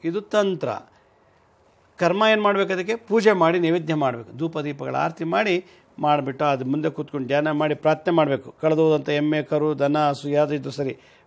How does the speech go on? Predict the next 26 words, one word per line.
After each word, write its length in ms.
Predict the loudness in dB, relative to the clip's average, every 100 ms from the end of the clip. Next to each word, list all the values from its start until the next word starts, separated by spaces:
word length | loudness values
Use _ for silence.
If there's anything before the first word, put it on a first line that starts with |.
| 2
ಬೇಗ 180 | 4 6
ಬರೋಂಗ್ 340 | 4 4 4
ಮಾಡಪ್ಪ" 380 | 4 4 4 6 6 6 -2 _ _ _ _ -12
ಅಂತಂದ್ರೆ 760 | -6 -2 -2 0 2 2 0 -8 -18 -20 -20 _ -6
ತನ್ನ 180 | -4 -2
ಅದು 200 | -2 -2
ಮತಿ 280 | -2 -4
ಕೊಟ್ಟು 420 | -2 -2 -2 -2 -4
ತನಗೆ 360 | -6 -8 -8
ತಾನೇ 340 | -6 -6 -6 -6
ಎಳ್ಕೊಂಡ್ 340 | -8 -8 -10
ಬಂದ್ಬಿಡುತ್ತೆ. 420 | -10 -12 -16 -20 _ _ _ -8
ಅಷ್ಟು 340 | -8 -6 -4
ವಿಶೇಷವಾಗಿದೆ 800 | -4 -4 -6 -6 -6 -4 -4 -4
ಈ 80 | -4
ಯಂತ್ರ. 280 | -6 -4 -2 -2 -4 _ _ _ 0
ಕಳೆದು 360 | 4 6 6
ಹೋದಂಥ 500 | 6 6 4 0 0
ದನ, 460 | -2 2 2 4 4
ಕರು, 420 | 4 2 2 2
ಹಸು, 280 | 2 -2 -2
ಎಮ್ಮೆ 380 | 0 0 -2 -6 _ _ _ _ _ _ _
ಇದಕ್ಕೆ 320 | -2 -2 0
ಮಾತ್ರ. 260 | 0 2 0 -2 -6 _ _ _ -4
ಕುರಿ 480 | 0 0 0 -4 -8 _
ಮಾಡ್ಬೋದಾ? 540 | -2 0 2 4 4